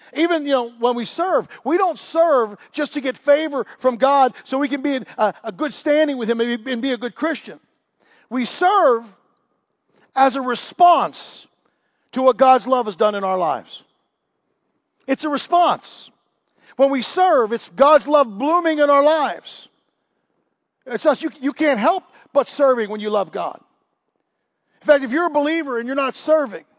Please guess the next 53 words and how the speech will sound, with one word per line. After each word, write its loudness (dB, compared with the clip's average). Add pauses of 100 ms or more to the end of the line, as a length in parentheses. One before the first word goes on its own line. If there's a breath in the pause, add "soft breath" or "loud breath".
(1400)
if -12
you're 2
a -6
believer 2
and 0
all 2
you -4
do -6
is -8
you, -10
you -8
suck 0 (140)
and -2
you -4
take 2 (140 loud breath)
and -2
you -4
receive, -4 (460 soft breath)
and -2
you -2
say, 0
"Well, 4
Pastor, -2
I'm -4
just -16
too -10
busy -6
to -10
serve." -8 (160 loud breath)
You 0
don't 0
have 4
a -2
busy -2
problem -4 (200 loud breath)
if -2
you're -4
not 0
serving 0
as -6
a -6
believer. -4 (120)
You -2
have 2
a 4
love 4
problem. -2 (2250)
You -4
don't 2
understand 0
how 2
this -10
works. -6